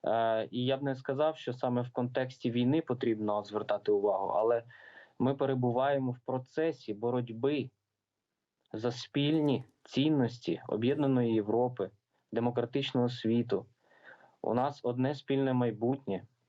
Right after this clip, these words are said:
І це, я впевнений, так само якимось чином має відображатися в тих творчих актах, які українські артисти, е, принесуть на сцену Євробачення. Адже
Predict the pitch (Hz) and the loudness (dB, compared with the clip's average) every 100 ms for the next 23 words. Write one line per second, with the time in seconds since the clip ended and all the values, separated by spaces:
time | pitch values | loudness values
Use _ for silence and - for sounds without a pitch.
0 | _ - 117 123 113 - _ - 135 160 | _ -2 2 4 2 -2 _ -4 0 0
1 | 147 127 - 131 160 143 127 127 - 165 | 0 -2 0 0 0 0 0 -4 -4 -2
2 | 185 139 127 127 123 - 139 123 127 127 | 0 -2 0 0 0 0 0 2 2 0
3 | 117 113 113 113 143 165 147 120 - 131 | 0 -2 -2 0 0 -2 -4 -6 -4 -4
4 | 127 131 131 - 120 127 156 - 113 - | -2 -2 -2 -4 -4 -2 -2 -4 -8 -8
5 | _ _ _ _ _ 107 120 123 135 139 | _ _ _ _ _ -2 -2 0 0 0
6 | 131 120 127 131 127 117 113 - 127 - | 0 0 2 0 0 0 0 0 -2 -2
7 | - 113 - _ _ - - - 101 107 | -2 -2 -4 _ _ -20 -16 -4 0 0
8 | 98 131 127 127 127 143 143 127 127 131 | 0 0 2 2 2 0 2 0 0 2
9 | 127 120 120 131 123 - 101 98 104 104 | 2 2 2 0 -2 -4 -6 -4 -4 -4